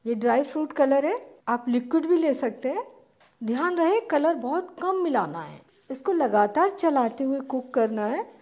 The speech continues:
छोड़ना नहीं है। इसे पाँच मिनट और कुक किया और देखिए, ये काफ़ी गाढ़ा हो गया है। मीडियम फ्लेम पर कुक कर रहे हैं। और ये संतरे की कैंडी बनाने के लिए आप पीतल की, एल्युमिनियम की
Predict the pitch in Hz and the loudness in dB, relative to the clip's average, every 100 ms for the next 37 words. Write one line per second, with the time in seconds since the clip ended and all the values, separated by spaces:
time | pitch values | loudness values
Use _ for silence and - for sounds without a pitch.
0 | - - 247 220 233 254 254 247 254 254 | -20 -2 4 4 4 2 4 2 2 0
1 | 330 - - _ - 247 330 330 233 233 | -2 -8 -18 _ -8 -2 -2 0 2 2
2 | 240 294 320 311 254 269 285 269 - 247 | 2 0 0 0 0 0 -2 -10 -6 0
3 | 233 311 453 311 240 240 311 302 311 311 | 2 2 -2 -2 -2 -2 0 0 -2 -4
4 | 233 214 302 311 214 175 180 214 202 165 | -6 -6 -6 -6 -4 -4 -2 -2 -2 -4
5 | - 147 135 135 143 _ _ _ _ _ | -6 -12 -12 -14 -20 _ _ _ _ _
6 | 240 240 247 302 294 277 262 285 277 285 | -4 0 0 -2 -2 -2 0 0 -2 -4
7 | 262 - 233 226 233 349 466 - _ _ | -4 0 0 0 -2 -4 -8 -18 _ _
8 | _ - 214 214 247 247 254 226 269 285 | _ -8 -4 -2 -2 0 -2 0 0 -2
9 | 320 311 254 220 226 262 220 208 185 196 | -2 -2 0 0 0 -2 -2 -2 -2 -4
10 | 233 254 226 226 214 202 202 196 - 214 | -4 -4 -4 -2 -2 -2 -6 -8 -10 -10
11 | 196 196 196 190 202 190 190 190 190 190 | -6 -4 -4 -4 -2 0 -2 -2 -4 -2
12 | 190 190 190 190 190 185 185 | -2 -2 -4 -4 -4 -2 -4